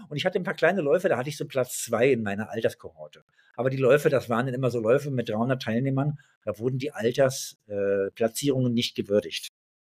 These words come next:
Und ich glaube sogar, ich, ich hätte das gern gehabt, weil ich war als Kind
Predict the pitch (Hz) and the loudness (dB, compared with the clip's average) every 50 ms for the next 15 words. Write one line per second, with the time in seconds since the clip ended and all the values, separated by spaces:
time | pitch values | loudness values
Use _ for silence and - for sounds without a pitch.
0 | _ _ _ _ _ _ _ - _ _ _ _ _ _ _ - 143 143 127 - | _ _ _ _ _ _ _ -20 _ _ _ _ _ _ _ -8 -8 -6 -6 -4
1 | - 147 113 135 170 180 180 156 160 147 147 135 143 151 170 180 180 _ _ _ | -2 0 4 4 4 4 4 -2 -2 0 0 0 0 -2 -4 -6 -8 _ _ _
2 | _ _ _ _ _ _ _ _ _ _ _ - 131 - - _ _ _ _ _ | _ _ _ _ _ _ _ _ _ _ _ -4 -4 -4 -4 _ _ _ _ _
3 | _ _ - - - - _ _ _ _ - 139 - - 156 156 175 160 143 - | _ _ -16 -16 -16 -16 _ _ _ _ -10 -6 -2 0 0 2 2 0 0 0
4 | - 135 131 147 151 135 120 151 151 - 123 117 123 123 131 - 139 135 127 131 | 0 0 0 2 0 -2 -4 -4 -6 -2 -2 -2 -2 -2 -2 -2 0 0 0 -2
5 | 127 - - - 220 247 220 208 - - | -6 -6 -4 -4 -4 -2 -4 -6 -8 -14